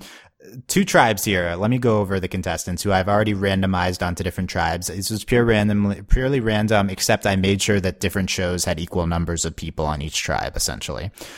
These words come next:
So there's four core returnees, but I didn't want more than two on one tribe. Unfair advantage. So tribe one, which we will try to name, uh, consists of Witch Hagar from Voltron Legendary Defender, our only Voltron returnee,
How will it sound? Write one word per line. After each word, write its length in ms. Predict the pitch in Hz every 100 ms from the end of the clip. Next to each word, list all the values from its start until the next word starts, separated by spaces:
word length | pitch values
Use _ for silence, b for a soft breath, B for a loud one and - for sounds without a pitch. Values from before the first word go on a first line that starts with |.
| -
So 320 | 110 98 92
there's 240 | 95 92
four 380 | - 123 117 107
core 380 | - 117 101 92
returnees, 680 | 90 - 82 76 69 80 -
but 140 | - 82
I 80 |
didn't 220 | 85 87 85
want 180 | 82
more 160 | 82 85
than 140 | 80
two 280 | 82 92 80
on 200 | 73 73
one 140 | 73 65
tribe. 420 | 78 - 80 104 B B B
Unfair 360 | - 82 87 69
advantage. 440 | 62 50 55 -
So 320 | - 82 78 - _ _ _ - - -
tribe 300 | - 139 151
one, 280 | 135 107 98
which 160 | 98 113
we 60 |
will 120 | 98
try 240 | 90 104 98
to 80 | 98
name, 400 | 82 73 85 98 B B B -
uh, 200 | 87 85
consists 460 | 104 95 98 -
of 240 | 87 82 -
Witch 280 | 85 127 -
Hagar 560 | 101 82 78 85 120 -
from 280 | - 90 87
Voltron 340 | 92 95 90
Legendary 340 | 87 90 87
Defender, 360 | 92 95 78 82
our 60 | 82
only 260 | 87 104
Voltron 400 | 101 107 - 107
returnee, 520 | 107 107 95 92 92